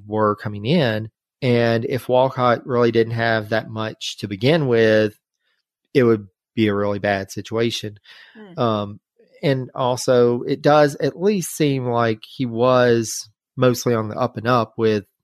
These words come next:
Speaker 1: Treasury function. So he wasn't saying,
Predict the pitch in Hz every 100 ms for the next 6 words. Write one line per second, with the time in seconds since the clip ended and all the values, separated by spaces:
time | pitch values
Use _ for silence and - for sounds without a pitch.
0 | _ _ _ _ _ - - 170 131 110
1 | - 107 110 - 113 107 - 110 107 104
2 | 117 113 110 107 107 - 123 117 110 107